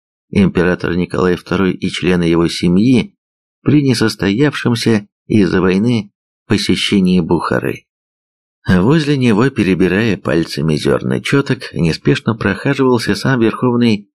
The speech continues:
Кушбеги Мирза Насрулла. Далее события развивались практически молниеносно. Как только Мирзо выгрузил из повозки свертки с подарками,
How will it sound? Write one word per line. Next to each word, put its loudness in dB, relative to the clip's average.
Кушбеги 2
Мирза 2
Насрулла. -2
Далее 2
события -2
развивались -2
практически -4
молниеносно. 0
Как -2
только -2
Мирзо 0
выгрузил 0
из -4
повозки -2
свертки -4
с -8
подарками, -4